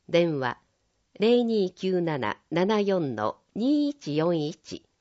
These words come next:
内線一一九三。ファックス零二九七七三の五九九五。ホームページ。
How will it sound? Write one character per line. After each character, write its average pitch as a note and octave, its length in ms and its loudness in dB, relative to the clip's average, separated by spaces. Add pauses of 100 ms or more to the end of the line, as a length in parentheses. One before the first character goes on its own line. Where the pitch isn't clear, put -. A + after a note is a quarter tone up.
(460)
内 E3+ 220 0
線 C3+ 400 -4 (240)
一 D4 380 -2
一 C#3+ 260 -8
九 G3+ 260 -2
三。 C3+ 340 -8 (760)
フ G#3+ 80 -2
ァ G#3 60 2
ッ - 20 -4
ク - 120 -20
ス - 240 -12 (840)
零 A#3 240 4
二 A3 300 2
九 F#3 300 -2
七 C3 360 -4 (140)
七 F#3+ 280 0
三 D#3+ 380 -4
の G2 200 -6 (260)
五 D4 240 0
九 G3+ 360 -4
九 G3+ 340 -2
五。 A2+ 380 -4 (1400)
ホ C#4+ 240 4
ー - 20 0
ム C4 160 -2
ペ F#3+ 260 0
ー G#2 60 -6
ジ。 - 200 -16